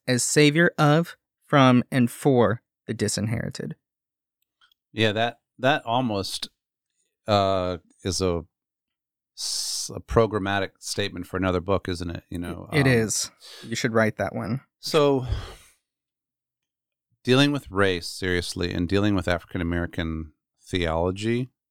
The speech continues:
Speaker 2: womanist theology, in these novels from Black authors has clarified some things for me. And, um,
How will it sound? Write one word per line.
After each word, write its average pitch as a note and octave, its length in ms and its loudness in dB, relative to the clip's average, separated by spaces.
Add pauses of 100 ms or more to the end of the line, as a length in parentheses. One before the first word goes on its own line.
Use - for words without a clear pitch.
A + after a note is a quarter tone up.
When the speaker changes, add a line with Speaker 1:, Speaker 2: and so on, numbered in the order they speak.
Speaker 2:
womanist G2+ 460 0
theology, G#2 840 -2 (420)
in F2 220 -2
these D#2 180 -6
novels G#2 720 -2 (360)
from F#2 160 -4
Black F2+ 260 0
authors B2 540 -8 (960)
has G#2 380 2 (120)
clarified F2+ 680 0 (200)
some F2 240 -4
things D#2+ 260 -4
for - 140 -8
me. D#2+ 340 -4
And, E2+ 480 -4 (140)
um, D#2+ 460 -6